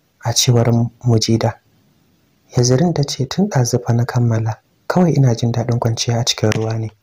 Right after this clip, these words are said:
Ok, ki koma ciki sai ki shirya. Muna jiran ku a downstairs.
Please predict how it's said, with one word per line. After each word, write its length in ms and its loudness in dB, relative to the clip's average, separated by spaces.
Ok, 460 -2
ki 160 0
koma 400 0
ciki 480 -4
sai 240 0
ki 120 -2
shirya. 460 -4
Muna 220 6
jiran 300 0
ku 200 -10
a 80 0
downstairs. 540 -2